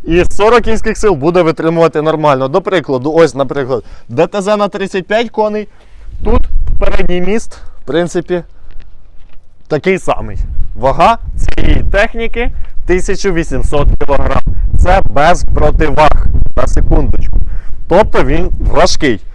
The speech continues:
До речі, вимикач маси в нас знаходиться не під капотом, а це є зручно. Ну, тому що, щоб його завести, не треба піднімати капот. Прокачуємо солярочку, наприклад, там дивимось.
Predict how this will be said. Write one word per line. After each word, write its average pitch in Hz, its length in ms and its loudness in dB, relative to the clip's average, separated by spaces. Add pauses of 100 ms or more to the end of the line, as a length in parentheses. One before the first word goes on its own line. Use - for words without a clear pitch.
(220)
До 160 100 -2
речі, 139 320 -2 (320)
вимикач 185 440 -8
маси 240 320 -6
в 196 60 -10
нас 202 180 -6
знаходиться 185 600 -6
не 214 200 -4
під 170 180 -10
капотом, 226 560 -8 (240)
а 131 120 -6
це 196 280 -8
є 156 280 -8
зручно. 143 560 -8 (520)
Ну, 320 120 -12
тому 160 300 -4
що, 107 480 -6
щоб 113 220 -10
його 113 160 -6
завести, 151 380 -8
не 117 80 -12
треба 147 280 -8
піднімати - 440 -10
капот. - 300 -14 (920)
Прокачуємо 127 460 -8
солярочку, 240 540 -12
наприклад, 165 440 -12
там 101 180 -12
дивимось. 139 460 -12